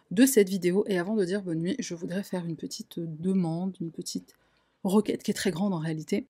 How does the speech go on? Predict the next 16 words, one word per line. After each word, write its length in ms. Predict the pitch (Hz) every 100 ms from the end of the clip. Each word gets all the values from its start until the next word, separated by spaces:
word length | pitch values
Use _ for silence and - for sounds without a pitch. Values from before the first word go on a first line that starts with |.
| -
C'est 280 | - 285
une 80 | 220
offre 240 | 254 - 185
d'emploi, 540 | 165 - 160 175 - 196
je 180 | 160
recherche 560 | 214 180 - 190 190 -
un 120 | - 226
monteur 480 | 185 160 - 190
ou 80 | 170
une 280 | 208 208 202 - - _ _ -
monteuse 480 | 202 262 254 233 -
vidéo 560 | 165 165 165 165 170 240
pour 340 | - 196 185
le 60 | 175
montage 560 | 170 170 185 180 160 -
de 320 | 170 175 175